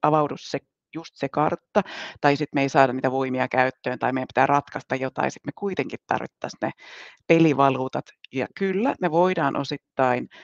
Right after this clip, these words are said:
saada pelivaluuttaa siten, että me pelataan omilla taidoilla, mutta välillä se on tosi hidasta, ja sit se vaikuttaa just siihen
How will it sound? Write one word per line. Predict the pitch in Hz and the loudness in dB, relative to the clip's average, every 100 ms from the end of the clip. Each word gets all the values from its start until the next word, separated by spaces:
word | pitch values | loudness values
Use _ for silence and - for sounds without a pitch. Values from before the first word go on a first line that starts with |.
| - | -20
saada | - 139 120 - - | 0 2 2 0 0
pelivaluuttaa | 139 131 117 123 120 - 127 | 2 2 0 -4 -8 -6 -6
siten, | 131 - | -4 -6
että | 123 117 | -6 -6
me | - | -2
pelataan | 147 180 185 226 226 - _ _ _ | 2 2 2 0 0 -6 _ _ _
omilla | 165 143 123 | -2 -2 -4
taidoilla, | - 190 170 151 143 - | 0 0 0 0 0 0
mutta | 147 - - | -4 -8 -2
välillä | 151 143 135 151 | 0 2 2 2
se | - 175 | 0 -2
on | 156 - _ | -2 -6 _
tosi | - 196 202 160 | -10 -6 -6 -4
hidasta, | 156 - 131 - - 127 - - - - _ - | -2 0 -2 -4 -6 -6 -6 -20 -20 -20 _ -4
ja | 131 | -4
sit | 127 | -4
se | - 123 | -6 -4
vaikuttaa | 123 - - - 60 | -4 -6 -10 -6 -6
just | - | -8
siihen | - - - | -14 -12 -12